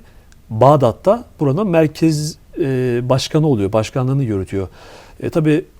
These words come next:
başbakan olmadan önce de Mustafa Kazım'ı yani Irak, e, Ulusal İstihbarat Şefi'nin de başkanlığını yapıyor.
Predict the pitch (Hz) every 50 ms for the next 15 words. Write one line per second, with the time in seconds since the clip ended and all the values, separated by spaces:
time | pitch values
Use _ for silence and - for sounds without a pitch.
0 | - _ - - - - - - - - - 151 131 135 - - 147 143 156 151
1 | 147 147 151 147 147 139 143 139 135 131 127 127 - - 131 131 139 127 - 135
2 | 120 117 123 143 165 185 208 - - - 110 110 123 175 123 123 120 123 120 -
3 | - - - - - 113 104 104 104 104 104 104 107 - - 127 131 127 - -
4 | 135 131 131 135 - - - - - - - - - 117 - - - 127 - 131
5 | 123 135 147 139 - - - - 139 156 190 135 127 120 113 - - 139 123 123
6 | 131 135 151 147 127 - - 101 90 90